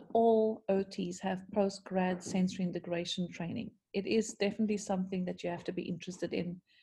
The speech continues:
and to follow. So many therap-, many families get very confused when they look at their educational O T,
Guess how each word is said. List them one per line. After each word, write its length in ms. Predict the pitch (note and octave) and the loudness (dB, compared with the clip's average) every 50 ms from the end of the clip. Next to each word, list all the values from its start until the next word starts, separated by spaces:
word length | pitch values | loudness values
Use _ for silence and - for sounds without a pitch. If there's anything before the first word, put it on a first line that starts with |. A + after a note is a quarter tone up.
| _ _ _ _ - | _ _ _ _ 0
and 180 | F#3+ F#3 F#3 | 0 0 0
to 80 | F#3 F#3 | 0 -4
follow. 520 | - - - F#3 F3+ - - - - F3+ _ _ _ _ _ _ | -4 0 0 0 0 0 -2 -4 -6 -8 _ _ _ _ _ _
So 220 | _ - - G#3+ G#3+ | _ 2 4 6 6
many 460 | G3+ G3+ G#3+ A3+ B3+ C#4 C#4 C4 A#3 | 8 8 6 8 8 10 10 8 8
therap-, 480 | B3+ - G3 F3+ - F#3 F#3 - - F#3 | 6 4 2 2 2 0 -2 -4 -6 0
many 460 | F#3 G#3 A3+ A3 G3+ G#3 A#3+ C4 C4 | 2 4 4 4 4 4 6 4 4
families 540 | C4 - A#3 A3 A3+ G#3+ F3 D#3 D#3+ E3+ - | 4 4 4 6 6 6 6 4 0 -4 0
get 200 | - F#3+ F#3 F#3+ | 0 0 2 6
very 240 | F#3 F3+ G3+ A#3 | 6 6 6 4
confused 760 | A3+ - B3 A3+ G3+ - - F#3 E3 E3 E3+ E3+ - - - - _ _ _ _ _ _ _ _ _ - | 2 2 2 2 2 0 -2 -2 -2 -2 -2 -4 -10 -14 -18 -18 _ _ _ _ _ _ _ _ _ 0
when 260 | - F#3+ G3+ G3 G3 | 4 6 8 8 8
they 360 | F#3+ F#3 F#3 F#3 F#3 - - - | 8 6 6 6 4 2 2 2
look 260 | F#3 F#3 A#3 A3+ - | 4 4 4 6 6
at 120 | B3 A#3+ - | 4 4 6
their 120 | G#3 G3 - | 2 4 4
educational 720 | G3 F3+ F#3+ F#3 - - A3 A3 A3 - G#3+ F#3+ F#3 - - | 2 0 0 -2 2 2 4 4 4 2 2 2 2 2 0
O 120 | - - | -2 -2
T, 460 | - - - E3+ C#3+ C#3 C#3+ E3+ F#3 | -2 -4 -2 -2 0 0 -2 -4 -6